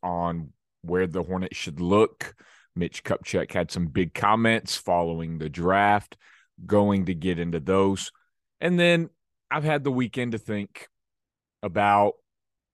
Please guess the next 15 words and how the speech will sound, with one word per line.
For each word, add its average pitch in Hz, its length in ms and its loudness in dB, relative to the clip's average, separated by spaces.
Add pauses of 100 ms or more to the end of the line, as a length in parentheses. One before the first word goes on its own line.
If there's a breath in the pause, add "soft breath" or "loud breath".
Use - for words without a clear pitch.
(120)
Thursday 110 420 0
night 90 320 -6 (540)
and 90 160 -8
the 87 80 -4
twenty 90 300 -4
twenty-three 82 760 -4 (160)
N 82 160 -2
B 82 140 0
A 82 120 0
draft 76 460 -4
and 80 80 -4
what 78 140 -6
the 82 80 -4
Hornets 80 420 -6
did. 73 400 -6